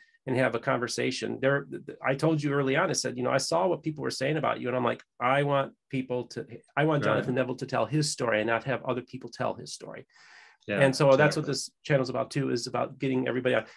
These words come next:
Speaker 1: Anyway, I'm, I'm digressing a little bit, but I just, I think it's important that, you know,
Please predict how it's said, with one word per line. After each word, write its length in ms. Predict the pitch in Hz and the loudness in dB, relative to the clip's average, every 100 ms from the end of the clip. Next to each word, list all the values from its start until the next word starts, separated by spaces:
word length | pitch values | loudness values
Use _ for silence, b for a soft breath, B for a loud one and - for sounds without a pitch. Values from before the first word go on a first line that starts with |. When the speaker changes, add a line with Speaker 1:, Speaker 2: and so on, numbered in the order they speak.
| B | B
Speaker 1:
Anyway, 140 | 170 143 | 4 6
I'm, 180 | 143 151 | 6 2
I'm 200 | 131 131 | -2 -2
digressing 480 | - 135 139 131 131 | 2 4 4 2 0
a 20 | |
little 160 | 127 147 | 0 0
bit, 160 | 123 123 | 0 2
but 100 | 127 | 4
I 80 | |
just, 220 | 135 147 - | 4 0 -2
I 40 | 131 | -2
think 200 | 160 156 | 0 0
it's 160 | 151 | 0
important 600 | 147 - 160 127 127 131 | -2 2 2 2 0 0
that, 260 | - 127 127 _ _ | 0 0 0 _ _
you 80 | - | -2
know, 320 | 127 120 120 | 0 0 -4